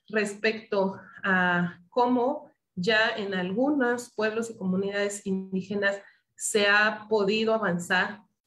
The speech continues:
hacia una revocación de mandato, por así decirlo, que si no estás funcionando, que si no estás realizando como debe ser tu trabajo,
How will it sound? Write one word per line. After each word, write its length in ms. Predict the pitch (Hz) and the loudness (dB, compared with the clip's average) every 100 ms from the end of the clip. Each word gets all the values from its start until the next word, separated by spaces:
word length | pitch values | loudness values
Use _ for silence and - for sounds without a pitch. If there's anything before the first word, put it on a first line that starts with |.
| _ | _
hacia 400 | 214 196 226 202 | -8 -4 0 0
una 500 | 220 254 254 254 - | 2 2 0 -4 -10
revocación 640 | - 220 226 226 202 - 285 | -4 0 0 0 -4 -2 0
de 80 | 311 | 0
mandato, 540 | 247 220 269 339 208 | 0 0 0 -2 -6
por 160 | 208 202 | -4 -4
así 200 | 190 220 | -2 -2
decirlo, 600 | 214 214 247 240 180 - - _ _ | -2 -2 -2 0 -2 -6 -16 _ _
que 100 | 185 | -4
si 140 | 180 | 0
no 120 | 185 208 | 0 0
estás 360 | 226 262 254 | 0 -2 -2
funcionando, 920 | - 247 240 226 220 220 208 190 220 | 0 0 2 4 4 4 2 2 0
que 80 | - | -4
si 180 | - 175 | -8 0
no 160 | 185 | 2
estás 540 | 208 214 - 208 208 208 - _ _ | 2 0 0 2 2 -4 -16 _ _
realizando 960 | 185 208 202 202 196 202 226 226 208 202 | 0 2 4 2 0 2 2 2 -2 -4
como 260 | 185 180 | -2 0
debe 300 | 175 196 202 | 0 0 -2
ser 460 | 196 - 202 196 - _ | -4 0 0 0 -6 _
tu 100 | 254 | -8
trabajo, 440 | 247 220 196 196 | -2 0 0 0